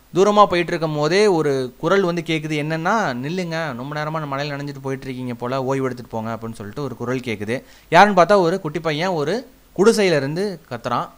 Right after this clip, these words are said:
கிட்ட போய் பார்த்தா அந்த குடிசையில இருந்து அந்த பையன் வெளியில வரான், துண்டு எடுத்து கொடுக்குறான்.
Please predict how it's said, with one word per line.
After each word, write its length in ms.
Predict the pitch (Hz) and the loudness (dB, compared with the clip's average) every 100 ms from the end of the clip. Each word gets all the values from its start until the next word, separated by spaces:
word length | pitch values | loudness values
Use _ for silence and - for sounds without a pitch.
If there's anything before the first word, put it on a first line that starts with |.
| _ - _ - | _ -20 _ -6
கிட்ட 200 | 190 226 | 2 6
போய் 160 | 202 | 6
பார்த்தா 300 | 190 165 160 | 6 6 6
அந்த 420 | 202 233 160 151 151 | 6 6 2 -4 -6
குடிசையில 200 | 160 170 | -6 -4
இருந்து 240 | 165 151 | -4 -4
அந்த 140 | 160 143 | -4 -4
பையன் 280 | 131 151 139 | -2 -2 -2
வெளியில 180 | 151 | -2
வரான், 300 | 139 127 156 | 0 0 0
துண்டு 200 | 160 156 | -2 -2
எடுத்து 300 | 160 147 131 | -2 -4 -4
கொடுக்குறான். 340 | 127 123 170 | -2 0 0